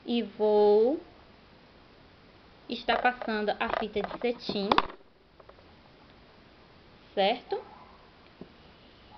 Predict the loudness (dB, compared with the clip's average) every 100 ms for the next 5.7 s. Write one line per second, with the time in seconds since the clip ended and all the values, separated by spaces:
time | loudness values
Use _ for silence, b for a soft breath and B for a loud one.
0 | -14 -4 2 4 4 2 2 0 2 2
1 | 2 2 4 4 2 0 0 0 0 0
2 | -4 0 0 -2 -6 -6 -6 -8 -6 -6
3 | -4 -4 -2 2 0 0 -8 -6 -6 -6
4 | -6 -6 -6 -4 -4 -2 -2 -4 -2 -2
5 | 0 -2 -2 -4 -8 -14 -18